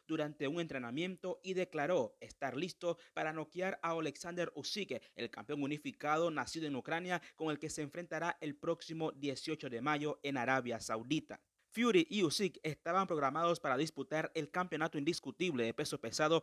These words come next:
el diecisiete de febrero, pero Fury se vio obligado a retirarse del combate luego de sufrir un corte en el ojo derecho durante un entrenamiento. "En el juego suceden cosas", le dijo Tyson Fury a Stomping Ground.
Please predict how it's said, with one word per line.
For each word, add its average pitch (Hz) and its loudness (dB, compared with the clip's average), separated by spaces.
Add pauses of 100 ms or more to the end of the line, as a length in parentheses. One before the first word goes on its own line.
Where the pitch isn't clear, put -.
(140)
el 151 0
diecisiete 165 2
de 131 2
febrero, 135 10 (200)
pero 104 -8
Fury 175 8 (120)
se 170 6
vio 175 6
obligado 185 8
a 156 6
retirarse 156 4
del 165 8
combate 170 6 (120)
luego 160 10
de 151 6
sufrir 156 6
un 180 0
corte 147 8 (100)
en 123 0
el 113 6
ojo 147 8
derecho 160 8
durante 156 4
un 156 2
entrenamiento. 127 4
"En 190 0
el 202 6
juego 165 4
suceden 170 0
cosas", 143 0
le 117 -2
dijo 143 4
Tyson 135 2
Fury 151 4
a 123 8
Stomping 131 0
Ground. 135 6